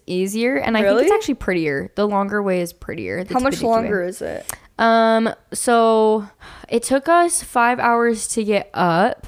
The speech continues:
Speaker 1: from the Aspen Grove way, and it took us eight hours to get up the Tippecanoe way.
Speaker 2: Okay, so which way did you go with Tanya and Alina?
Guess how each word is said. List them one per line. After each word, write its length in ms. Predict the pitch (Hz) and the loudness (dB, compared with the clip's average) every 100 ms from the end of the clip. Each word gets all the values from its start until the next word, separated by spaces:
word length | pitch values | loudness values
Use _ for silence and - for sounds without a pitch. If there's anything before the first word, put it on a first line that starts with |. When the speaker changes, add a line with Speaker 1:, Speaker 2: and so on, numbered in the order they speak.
| - | -20
Speaker 1:
from 240 | - 220 208 | -4 0 0
the 80 | |
Aspen 360 | - 190 - 196 | 0 -2 -4 -6
Grove 300 | 175 170 170 | -2 0 0
way, 440 | 196 202 226 269 - _ _ | 0 2 2 0 -4 _ _
and 140 | - 202 | -2 -2
it 80 | |
took 160 | - 208 | -2 -2
us 120 | 190 - | -4 -4
eight 180 | 220 214 | 0 2
hours 360 | 190 175 170 - | 2 2 -2 -4
to 100 | 180 | -4
get 120 | 175 | 0
up 240 | 165 156 - | 0 -2 -6
the 80 | |
Tippecanoe 420 | 165 170 165 147 139 - | -10 -10 -10 -10 -12 -14
way. 300 | - - - _ _ _ _ 247 | -14 -14 -18 _ _ _ _ 0
Speaker 2:
Okay, 260 | 226 233 | 2 2
so 160 | 220 233 | 2 0
which 220 | 226 220 | 0 0
way 160 | 240 226 | 0 0
did 160 | 226 | 0
you 100 | 196 | -2
go 220 | 190 202 | 0 2
with 340 | 190 185 185 190 _ | 2 0 -2 -4 _
Tanya 400 | - 233 220 214 | -6 -2 0 -2
and 100 | 208 | -4
Alina? 400 | 196 190 190 202 | -6 -8 -8 -10